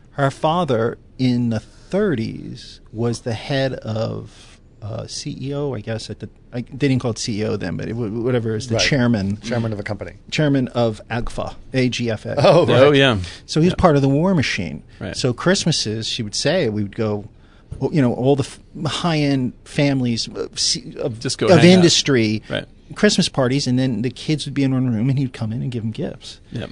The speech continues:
Speaker 1: So, "And this is for you." And he, she, you know, so she would go at Christmas time.
Speaker 3: Ugh.
Speaker 1: Then she f-, had to leave 'cause her mother was, uh, I think her mother's,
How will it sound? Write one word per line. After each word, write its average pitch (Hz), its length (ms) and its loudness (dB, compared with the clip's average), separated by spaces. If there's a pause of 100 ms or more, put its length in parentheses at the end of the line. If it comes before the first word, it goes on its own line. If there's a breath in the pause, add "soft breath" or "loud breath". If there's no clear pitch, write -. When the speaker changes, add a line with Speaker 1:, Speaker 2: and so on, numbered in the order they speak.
(120)
Speaker 1:
So, - 120 -10
"And 110 240 0
this - 160 -2
is 131 80 -2
for - 140 -4
you." 190 500 0
And 110 260 -2
he, - 160 -12
she, 120 440 -10 (100)
you 123 100 -6
know, 131 280 -4 (100)
so 120 160 -4
she 123 160 -8
would 120 80 -8
go 120 100 -4
at 123 80 -4
Christmas - 380 -10
time. - 180 -16 (260)
Speaker 3:
Ugh. 104 160 -2 (300)
Speaker 1:
Then 160 840 2
she 135 300 -2
f-, - 280 -16
had 139 280 -2
to 127 60 -2
leave 117 300 -2
'cause 113 160 -6
her 117 100 -2
mother 123 560 -2 (120)
was, 107 800 -6 (1400)
uh, 95 200 -12
I 120 60 -12
think 113 200 -4
her 101 100 -6
mother's, 101 400 -8